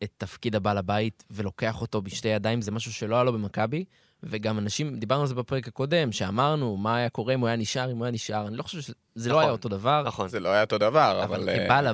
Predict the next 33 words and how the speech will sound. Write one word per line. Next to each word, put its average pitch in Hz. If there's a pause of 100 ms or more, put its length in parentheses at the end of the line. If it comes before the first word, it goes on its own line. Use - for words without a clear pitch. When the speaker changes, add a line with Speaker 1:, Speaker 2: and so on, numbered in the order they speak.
(260)
Speaker 1:
לא, 135
אין 117
Speaker 3:
מכבי 117
Speaker 1:
ספק. 101
Speaker 3:
הייתה 113
מרוויחה. 110 (200)
Speaker 1:
בדיוק, 120 (140)
מכבי 123
הייתה 120
מרוויחה, 104
אבל 117
כבעל 113
הבית 117
הוא 110
מקבל 101
בז'לגיריס 110
את 127
Speaker 3:
<clears throat> -
Speaker 1:
כל 117
המקום, 107 (280)
וזה 101
כיף -
לראות -
את -
זה. - (260)
Speaker 2:
נכון. - (1000)
גם, 117 (140)
אה, 107
אז 95
רוצה 101
שנרחיב? 120
אז 101
נרחיב. 147